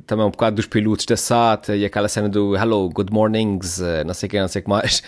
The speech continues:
<laughs> Opa, muito bom, muito bom. Primeiro o, o, o Taylor Amarante abriu,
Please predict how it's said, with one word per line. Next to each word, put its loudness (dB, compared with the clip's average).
<laughs> -20
Opa, 2
muito 2
bom, -2
muito -2
bom. -6
Primeiro 6
o, 4
o, 2
o 0
Taylor 4
Amarante 2
abriu, 4